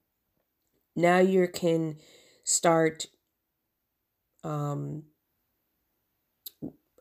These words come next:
actually applying different articles of clothing to these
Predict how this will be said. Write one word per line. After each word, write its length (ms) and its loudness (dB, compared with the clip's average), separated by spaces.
actually 480 0
applying 1160 0
different 400 0
articles 520 -2
of 140 -10
clothing 760 0
to 100 -4
these 520 -6